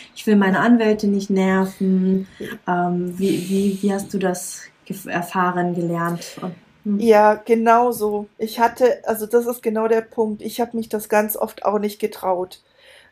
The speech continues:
Speaker 2: So, und diese Warterei war so endlos und ich hab mich immer nicht getraut. Ich wollte die nicht nerven, ich wollte die nicht stören. Rückblickend denk ich mir, doch,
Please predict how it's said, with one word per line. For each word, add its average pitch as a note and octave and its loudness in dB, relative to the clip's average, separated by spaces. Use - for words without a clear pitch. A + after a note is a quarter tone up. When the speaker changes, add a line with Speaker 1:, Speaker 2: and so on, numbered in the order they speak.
Speaker 2:
So, G3+ -2
und G#3 -2
diese A3 4
Warterei A3 2
war G#3+ 0
so A3+ 4
endlos G#3+ -4
und G#3+ -8
ich A3 -8
hab A3+ -4
mich A3+ -8
immer B3+ 2
nicht B3 -4
getraut. A#3 2
Ich - -10
wollte G#3 -2
die E3+ -16
nicht G3 -12
nerven, B3+ 0
ich G#3+ -10
wollte G3 -2
die G3 -6
nicht G3 -8
stören. A3+ 2
Rückblickend A#3+ -2
denk A3 2
ich G#3+ -8
mir, A3+ 2
doch, A3+ 2